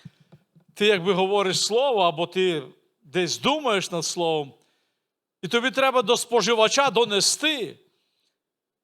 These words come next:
І як будь тобі в тебе десь не хватає якоїсь сили,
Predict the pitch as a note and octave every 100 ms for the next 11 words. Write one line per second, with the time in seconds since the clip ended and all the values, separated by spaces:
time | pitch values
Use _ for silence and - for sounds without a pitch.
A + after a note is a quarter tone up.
0 | - F#3+ G3 D#3+ - _ F3 E3+ D4+ E4
1 | B3 B3+ - G#3+ C#4 G3 A#3 - G#3+ G#3
2 | A3 C4+ C4+ B3+ A#3+ A#3 G3 - - G#3+
3 | D3 A#2 F#2